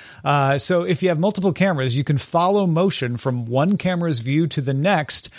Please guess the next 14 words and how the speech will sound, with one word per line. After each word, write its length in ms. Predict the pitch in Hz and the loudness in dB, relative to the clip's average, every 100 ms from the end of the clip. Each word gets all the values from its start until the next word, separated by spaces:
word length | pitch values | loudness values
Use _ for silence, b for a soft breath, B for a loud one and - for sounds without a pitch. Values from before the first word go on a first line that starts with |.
| B B _ | B B _
and 580 | 208 277 151 135 196 - B _ | 0 2 2 2 0 0 B _
see 360 | - - 226 | -2 0 2
it 100 | 233 | 2
as 100 | 208 | 2
one 220 | 160 202 | 2 0
continuous 520 | 180 165 180 196 175 131 | 0 0 2 2 2 0
video, 340 | 170 156 107 | 0 0 -2
all 200 | 113 170 | -2 -2
spliced 320 | - 180 175 | 0 0 0
together. 320 | 139 170 123 - B B B | 0 -2 -2 -8 B B B
Feature 300 | - 160 160 | -2 0 2
works 260 | 151 160 - | 0 0 0
with 120 | 135 | -2
Eufy's 440 | 147 160 160 143 | 0 2 2 0